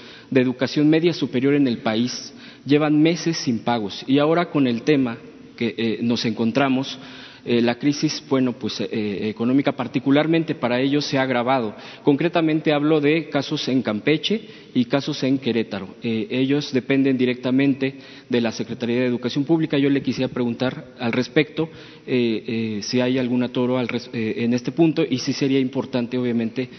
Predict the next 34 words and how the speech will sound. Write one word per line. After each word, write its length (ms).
pues, 320
eh, 200
brindarles, 840
eh, 300
a 100
los 160
profesores 640
hoy 80
más 200
que 100
nunca, 400
como 220
usted 280
ha, 640
ha, 80
eh, 260
planteado, 600
respaldar 680
a 60
la 120
gente 380
que, 320
eh, 280
en 120
estos 220
momentos, 480
pues, 180
se 320
está 180
viviendo 440
más 360
grave 260
su 180
crisis. 480